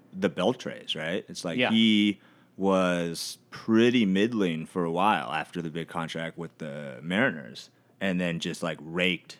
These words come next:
Speaker 1: in his, like, forties and fifties, and, and was just like, a, you know, he's gonna be a Hall of Famer, and that's, like, cra-, ten years ago, that would have been crazy.
Speaker 2: Yeah,
Speaker 1: And he
Speaker 2: yeah.
Speaker 1: was, like, young ten years, like, you
Speaker 2: Yeah.
Speaker 1: know what I mean? Like, he, he didn't look like a Hall Star, let alone a Hall of Famer.
Speaker 2: Yeah.
Speaker 1: And then every year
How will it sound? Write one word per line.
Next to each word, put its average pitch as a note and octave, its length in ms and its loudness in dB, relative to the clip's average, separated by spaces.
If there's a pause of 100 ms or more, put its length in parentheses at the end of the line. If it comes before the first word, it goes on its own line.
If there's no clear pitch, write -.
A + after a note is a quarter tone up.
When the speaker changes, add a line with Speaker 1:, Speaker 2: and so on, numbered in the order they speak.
Speaker 1:
in E2+ 120 -12
his, D#2+ 220 -12
like, D2 240 -10 (320)
forties D#2+ 540 -4
and D2+ 100 -16
fifties, - 560 -10 (120)
and, D#2+ 420 -8
and E2 300 -4
was D#2 140 -8
just - 240 -8
like, D2 260 -8
a, E2 100 -10 (320)
you F3 100 2
know, F2+ 80 4
he's F#2 200 2
gonna G2 220 6
be F2 400 2
a D#2 80 -8
Hall E2+ 180 -2
of D#2+ 80 -8
Famer, F#2+ 360 0
and E2 100 -6
that's, D#2+ 220 -6
like, D#2+ 180 -8
cra-, - 200 -4 (180)
ten D#3+ 200 2
years D#3+ 200 6
ago, A2 120 6
that G2 100 4
would G2 80 4
have E2 100 -4
been D2 100 -4
crazy. A2 200 4
Speaker 2:
Yeah, A2 160 4 (120)
Speaker 1:
And G#2+ 80 2
he - 20 8
Speaker 2:
yeah. B2 60 8
Speaker 1:
was, G#2+ 100 6
like, G2 160 4
young G2 380 2
ten D#2+ 160 -12
years, D2+ 180 -14
like, F2+ 220 -2
you B2 80 2
Speaker 2:
Yeah. G#2+ 60 6
Speaker 1:
know G2 60 4
what F#2 60 0
I - 40 0
mean? F2+ 80 -2
Like, F2 160 -2
he, F#2+ 240 -2
he A2+ 160 2
didn't A#2 280 4
look G#2 200 2
like F2+ 220 -2
a E2 80 -8
Hall F2+ 220 -4
Star, C#2+ 260 -12
let C#2+ 120 -12
alone C#2+ 300 -14 (180)
a D#2 40 -14
Hall D#2+ 140 -8
of - 80 -18
Famer. D#2+ 260 -10
Speaker 2:
Yeah. G2 180 -2 (360)
Speaker 1:
And A2 140 2
then G2 180 2
every F#2 320 2
year F2 500 -4